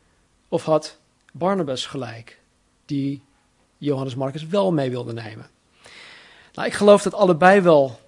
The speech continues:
gelijk hadden op sommige punten en dat andere, dat ze ook weer ongelijk hadden op sommige punten.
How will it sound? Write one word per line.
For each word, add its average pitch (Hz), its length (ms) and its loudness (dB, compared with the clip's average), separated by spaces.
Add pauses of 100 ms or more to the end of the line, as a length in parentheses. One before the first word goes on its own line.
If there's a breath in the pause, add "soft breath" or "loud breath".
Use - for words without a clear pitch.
gelijk 151 460 -2
hadden 156 260 -6
op 156 120 -16
sommige 175 360 -4
punten 165 420 -4
en 151 80 -6
dat 147 160 -4
andere, 147 340 -4
dat 143 160 -6
ze - 120 -4
ook 143 220 -8
weer 139 180 -4
ongelijk 160 520 0
hadden 139 240 -4
op - 120 -12
sommige 135 320 -6
punten. 123 460 -6